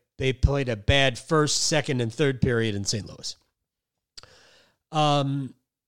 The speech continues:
so it's still one one. Carolina goes into the back half of the second period. They've already killed a penalty in the second, but Carolina still,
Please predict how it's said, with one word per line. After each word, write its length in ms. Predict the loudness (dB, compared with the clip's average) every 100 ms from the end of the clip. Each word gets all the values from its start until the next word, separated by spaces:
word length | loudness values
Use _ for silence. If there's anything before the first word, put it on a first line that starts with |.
| _
so 220 | 2 2
it's 100 | 2
still 380 | 0 2 4 6
one 240 | 6 6
one. 420 | 6 4 2 -2 -8 _ _ _
Carolina 400 | 2 4 6 4
goes 320 | 2 4 4
into 140 | 2 0
the 80 | 2
back 320 | 2 0 2
half 260 | 2 2
of 60 | 2
the 60 | 0
second 360 | 2 2 0
period. 260 | 2 2 2
They've 160 | 0
already 300 | 2 2 0
killed 320 | 0 0 2 2
a 60 |
penalty 600 | 0 2 2 2 0 0 -4 -20 _ _
in 160 | 0 2
the 80 |
second, 480 | 2 2 0 0 -2
but 180 | -2 -4
Carolina 540 | 0 2 2 2 2
still, 500 | 2 4 6 6 2